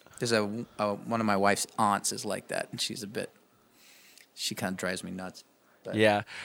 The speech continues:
Speaker 2: Well, that, you know, that was kinda what the territory was like, um, in some ways, but it, it, it worked out. There was enough b-,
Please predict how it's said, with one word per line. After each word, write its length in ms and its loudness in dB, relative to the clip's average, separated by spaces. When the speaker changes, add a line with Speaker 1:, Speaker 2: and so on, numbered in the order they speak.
Speaker 2:
Well, 100 12
that, 320 12
you 80 10
know, 80 12
that 160 12
was 140 8
kinda 180 12
what 140 10
the 80 6
territory 560 10
was 160 2
like, 580 8
um, 300 6
in 100 0
some 300 10
ways, 300 6
but 340 12
it, 200 8
it, 200 12
it 120 12
worked 300 12
out. 160 12
There 80 12
was 120 12
enough 280 8
b-, 80 10